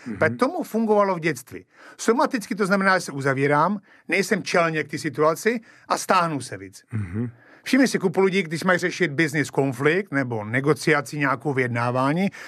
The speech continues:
Speaker 2: tak sedí tímhle s tím, ani se na tebe nepodívají. Dívají se dolů.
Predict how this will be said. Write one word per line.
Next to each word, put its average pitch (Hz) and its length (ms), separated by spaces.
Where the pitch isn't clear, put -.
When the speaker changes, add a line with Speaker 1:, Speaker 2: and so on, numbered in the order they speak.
Speaker 2:
tak - 180
sedí 220 260
tímhle 220 260
s - 40
tím, 196 160
ani 165 140
se 185 140
na 180 80
tebe 180 160
nepodívají. 113 580
Dívají 151 240
se 185 140
dolů. 160 380